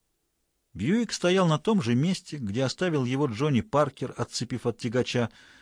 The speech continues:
Джонни уже ушёл на пенсию, на ночь клал рядом с кроватью кислородную подушку, но продолжал курить,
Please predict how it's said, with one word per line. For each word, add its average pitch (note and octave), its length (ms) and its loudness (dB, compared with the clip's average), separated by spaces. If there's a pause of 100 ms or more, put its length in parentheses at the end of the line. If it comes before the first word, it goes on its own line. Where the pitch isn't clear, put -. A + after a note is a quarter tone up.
(680)
Джонни A#2+ 460 4
уже A2 300 0
ушёл G#2 280 0
на G2+ 140 2
пенсию, D3+ 640 -4 (360)
на A#2+ 300 4
ночь - 400 0
клал A#2+ 320 2
рядом A2 300 2
с - 80 -6
кроватью A2+ 480 2
кислородную G#2 560 0
подушку, A2+ 580 -2 (640)
но G2 160 0
продолжал A2 420 2
курить, A2 420 -2